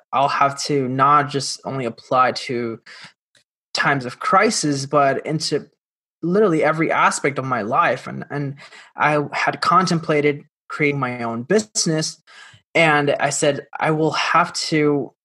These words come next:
at some point, apply the same principles that I just applied in this, like, surrounding crisis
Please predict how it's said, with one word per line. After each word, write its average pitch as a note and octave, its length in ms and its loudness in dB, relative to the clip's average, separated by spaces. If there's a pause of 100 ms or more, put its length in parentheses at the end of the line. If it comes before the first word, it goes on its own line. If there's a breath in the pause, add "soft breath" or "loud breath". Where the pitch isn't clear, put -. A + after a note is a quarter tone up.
(300)
at D#3 180 0
some D#3 520 0
point, D#3+ 840 -4 (500)
apply D3+ 580 0
the C3+ 160 -2
same D3 460 -2
principles C#3+ 580 -6
that B2 140 0
I C3 140 2
just C3 240 -6
applied C3 640 0
in C3+ 380 -8
this, - 360 -6
like, - 260 -6 (340)
surrounding C#3 680 0
crisis C#3+ 680 0